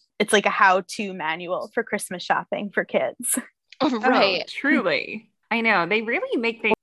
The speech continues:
Speaker 3: like, easy for kid gifting too. Like, I think
Speaker 1: Mm-hmm.
Speaker 3: now, like, my friends who have kids, I'm always like, "What did, what does your child want?" And I just can't wait for them to get into that A G stage where I can be like, "Ooh, I, now I could shop a little bit <laughs>
Speaker 1: <laughs>
Speaker 3: here."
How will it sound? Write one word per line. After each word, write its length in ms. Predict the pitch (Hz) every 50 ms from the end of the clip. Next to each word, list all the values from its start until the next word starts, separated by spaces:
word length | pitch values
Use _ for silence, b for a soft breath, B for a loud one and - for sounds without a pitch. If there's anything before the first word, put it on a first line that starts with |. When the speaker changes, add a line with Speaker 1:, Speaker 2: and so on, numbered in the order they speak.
| _ -
Speaker 3:
like, 220 | 220 202 170 - -
easy 280 | 202 208 202 202 226
for 420 | 214 - 185 175 170 - - - _ -
kid 340 | - - 226 220 185 175
gifting 640 | - 180 - - - - - 185 - 165 170 - - - -
too. 340 | - - 226 208 196 175 110
Like, 160 | 147 190 -
I 100 | 202 240
think 200 | 240 294 339 285
Speaker 1:
Mm-hmm. 60 | 247
Speaker 3:
now, 180 | 214 185 180 175
like, 160 | 170 180 - 185
my 100 | 185 196
friends 280 | - 185 170 165 170 -
who 60 | 185
have 100 | 180 -
kids, 160 | - 180 - 190
I'm 80 | 190
always 320 | - - 202 214 240 233 -
like, 160 | 220 208 _ -
"What 140 | 233 240 240
did, 140 | 302 302 - _ _ -
what 100 | 247 262
does 140 | 294 294
your 120 | 339 320 302
child 460 | - - - 220 220 247 254 226 190 160
want?" 500 | 156 156 185 196 165 - - - - - -
And 80 | 175 185
I 60 | 196
just 220 | 196 226 220 -
can't 140 | - 285 269
wait 160 | 240 226 226 -
for 80 | 240
them 200 | 190 190 185 185 175
to 140 | - 190 180
get 140 | 170 151 -
into 160 | 175 180 - 160
that 180 | 160 156 - -
A 180 | - 180 190
G 260 | 190 185 160 156 156
stage 680 | 165 - - - 226 220 220 226 233 247 240 240 - - b b b b b b b b b b b
where 100 | 190 190
I 20 |
can 100 | - 190
be 120 | 170 175 170
like, 280 | 175 175 170 - -
"Ooh, 300 | 294 415 523 - 170 - - 190 - _ _ _ _ _ -
I, 120 | 226 190
now 200 | 214 247 262 269
I 120 | 262 302
could 160 | 311 - 254 -
shop 280 | - 285 285 370 - -
a 60 | 247
little 240 | 180 160 - 165 -
bit 320 | - - 170 - - 226 285 - - -
<laughs> 0 |
Speaker 1:
<laughs> 420 | - 247 403 269 254 392 339 311 -
Speaker 3:
here." 680 | 359 339 - 262 320 - - 302 311 - 311 - -